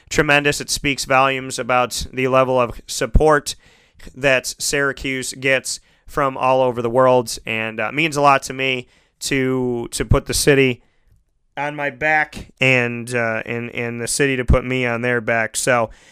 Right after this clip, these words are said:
and the thing that's great about this is, is the "I got my city right behind me. If, if I fall, they got me."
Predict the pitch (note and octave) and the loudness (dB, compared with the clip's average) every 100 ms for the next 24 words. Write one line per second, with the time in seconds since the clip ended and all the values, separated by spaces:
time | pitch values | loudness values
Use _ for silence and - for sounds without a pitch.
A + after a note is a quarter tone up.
0 | - C#3 C#3 - F3+ G3 E3 - D3+ D#3 | -4 0 2 2 2 2 0 2 4 4
1 | C#3+ C3+ B2+ C3+ B2+ - - _ _ - | 4 4 4 2 2 0 -8 _ _ -2
2 | B2+ B2 - - C3 A2+ C3 B2 A2 _ | 0 0 -4 -2 -2 0 -2 -2 -4 _
3 | _ _ _ _ _ - - C3+ C#3 C#3+ | _ _ _ _ _ -20 -2 0 4 4
4 | C#3+ B2+ - D3+ C#3+ C#3 C3+ B2+ B2 C3 | 2 -2 0 0 0 0 0 -2 -2 -2
5 | C3 B2+ B2 - - B2+ C3+ A#2+ - C3+ | -2 -4 -6 -8 -6 -2 0 -2 0 2
6 | B2+ A#2+ A#2+ A#2 B2 A2+ G#2+ G2 | 2 0 -2 4 4 4 -2 -10